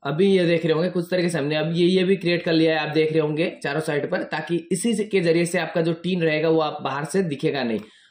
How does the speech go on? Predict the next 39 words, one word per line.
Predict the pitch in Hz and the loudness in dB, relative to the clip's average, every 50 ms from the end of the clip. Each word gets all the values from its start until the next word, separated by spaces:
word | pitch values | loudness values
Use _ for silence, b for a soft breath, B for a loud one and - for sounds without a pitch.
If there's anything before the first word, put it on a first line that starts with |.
| B - | B -4
और | 127 143 143 | -4 -4 -4
front | - - 165 175 185 175 160 | -2 -2 -2 0 0 0 0
view | 143 151 160 170 | 2 2 2 2
के | 160 165 175 175 165 160 | 2 0 0 2 4 4
design | 160 156 156 165 165 170 | 4 4 2 2 2 0
के | 165 170 | 0 0
लिए | 170 170 156 | 0 0 0
हमने | 135 139 135 | 0 -2 -2
कुछ | - 156 - | -4 -6 -6
इस | - - | -4 -2
तरीके | 165 156 156 | -2 -2 0
से | 156 160 156 | 0 -2 -2
grill | - 135 147 151 151 | -2 -2 -2 -2 0
का | - 165 | 0 2
यूज़ | 156 160 156 156 - | 2 2 0 0 -2
किया | 147 135 | -4 -2
हुआ | 131 143 170 | -2 -2 -4
है | - - - - | -6 -8 -10 -8
और | - 135 139 135 - - | -4 -4 -4 -4 -4 -4
टीन | 175 185 180 | -2 -2 -2
सेट | 170 - 185 180 175 | -2 -2 -2 -2 0
जो | 151 156 | 2 2
है | 156 156 | 4 4
दोस्तों | 160 156 - 202 202 | 2 0 -2 -2 -2
कुछ | - 175 160 - - | -2 -4 -6 -4 -2
तरीके | 160 156 143 156 | -2 0 0 -2
से | - 147 | -2 -4
आप | 139 139 | -4 -4
देख | 123 127 135 135 135 | 0 0 0 0 0
रहे | 131 135 | -4 -4
होंगे | 135 151 165 - 202 b b b b b b b - | -4 -4 -4 -4 -6 b b b b b b b -8
इसके | 175 - - 208 202 | -8 -4 0 2 2
ऊपर | 190 - - 165 151 | 2 2 0 0 -2
आएगा। | 147 143 139 135 120 123 107 - B B B B B B B B - | 0 -2 -2 0 0 -2 -2 -4 B B B B B B B B -20
उसके | - - 175 180 | -8 -4 -2 -2
बाद | 175 175 165 156 | 0 0 -2 -2
आप | 156 151 151 165 | -2 -4 -2 -2
यहाँ | 160 156 156 | -2 -2 -2
पर | - 170 180 | -2 -4 -6